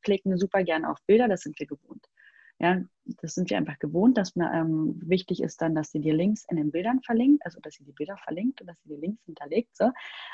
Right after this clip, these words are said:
Ähm, dann, dass ihr die Bilder auch richtig beschriftet. Das heißt, wenn, sollten die Bilder auch nicht mehr angezeigt werden, sondern dass sie dann sagt, „Ne, Junge mit Weihnachtsbaum.“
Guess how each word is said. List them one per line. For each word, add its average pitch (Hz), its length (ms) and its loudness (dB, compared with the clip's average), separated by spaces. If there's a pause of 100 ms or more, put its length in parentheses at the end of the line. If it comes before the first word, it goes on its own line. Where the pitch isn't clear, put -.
(140)
Ähm, 202 300 4 (840)
dann, 202 480 10 (340)
dass 190 260 10
ihr 196 180 10
die 185 120 8
Bilder 220 300 12
auch 196 100 6
richtig 233 260 6
beschriftet. - 760 4
Das 185 180 -2
heißt, 196 240 4
wenn, 196 120 2
sollten 185 240 8
die 180 80 6
Bilder 196 240 6
auch 175 80 2
nicht 165 140 -2
mehr - 100 0
angezeigt 185 520 0
werden, 202 280 2
sondern 185 220 0
dass 165 140 -4
sie - 80 -6
dann 151 160 -2
sagt, 165 220 -2
„Ne, 175 180 -2
Junge 175 320 2
mit 160 200 -2
Weihnachtsbaum.“ 175 680 2